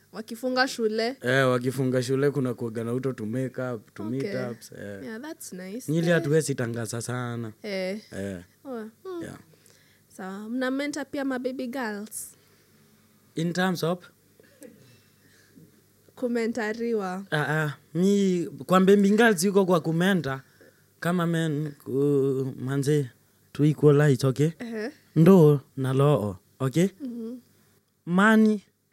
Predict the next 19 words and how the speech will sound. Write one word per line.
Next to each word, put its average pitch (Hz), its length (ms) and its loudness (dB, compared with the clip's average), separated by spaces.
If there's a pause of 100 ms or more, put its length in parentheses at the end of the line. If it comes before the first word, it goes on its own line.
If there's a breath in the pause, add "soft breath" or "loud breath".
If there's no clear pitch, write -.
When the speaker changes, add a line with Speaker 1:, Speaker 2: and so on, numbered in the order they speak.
(120)
Speaker 2:
and 113 160 -8
love. 120 140 -8
Speaker 1:
Yaani 349 240 -6
kwenye 262 340 -8
msichana 269 400 -8
ako 254 160 -12
lazima 240 260 -2
Speaker 2:
Nyi 294 80 6
Speaker 1:
upate 285 200 4
Speaker 2:
labda 247 220 4
Speaker 1:
pesa. 208 80 -2
Speaker 2:
mtumpewe 190 600 -2
advice 233 760 0
ama 208 240 -4
mwekewe 190 420 0
restrictions 180 800 0
ama 170 220 -4
tumbandilize 147 640 -2
katimba. 139 540 -4